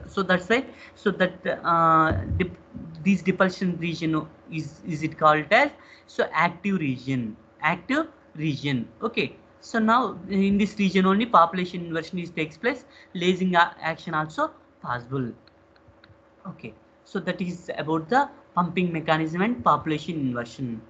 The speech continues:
Now lasing action. Okay, so, uh, chance of recombination leads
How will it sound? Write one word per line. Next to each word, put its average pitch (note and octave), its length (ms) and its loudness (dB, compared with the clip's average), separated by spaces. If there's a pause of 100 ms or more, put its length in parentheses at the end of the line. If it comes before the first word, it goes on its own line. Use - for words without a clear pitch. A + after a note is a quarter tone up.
Now G#3 200 4
lasing D#3 480 0
action. B2 600 -6 (400)
Okay, F#3 380 -8 (300)
so, G#3 600 2 (280)
uh, F3+ 260 2
chance G3 420 4
of G3+ 200 4
recombination F3+ 800 -2
leads E3 400 -8